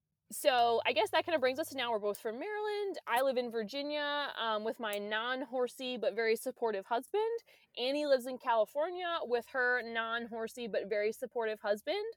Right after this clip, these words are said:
Uh, we both own horses. Like Annie said, she does dressage. I am a barrel racer.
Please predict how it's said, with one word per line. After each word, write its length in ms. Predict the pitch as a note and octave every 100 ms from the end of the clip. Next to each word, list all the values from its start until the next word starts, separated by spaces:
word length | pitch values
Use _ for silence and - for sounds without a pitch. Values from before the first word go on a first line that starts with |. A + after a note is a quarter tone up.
| _ - _ -
Uh, 240 | A#3 A3 A3
we 140 | A#3+
both 320 | A3 A#3 C#4+ D4+ G#3
own 340 | A#3 B3 C4
horses. 800 | A#3+ A#3 A#3+ F4+ A#4+ B4+ B4+ - _ _ -
Like 240 | A3+ A#3 -
Annie 260 | A#3 A3+
said, 380 | A3+ B3+ B3 A#3
she 320 | - C4 B3+
does 340 | A3 A#3 A3+ G3
dressage. 920 | A3 G3+ - A#3 B3+ F#4+ A#4+ B4 - _ _ -
I 260 | A3 A3+ B3
am 180 | B3 A3+
a 80 |
barrel 300 | G3+ A3 B3
racer. 640 | D4 D4+ E4+ - F#4+ G#4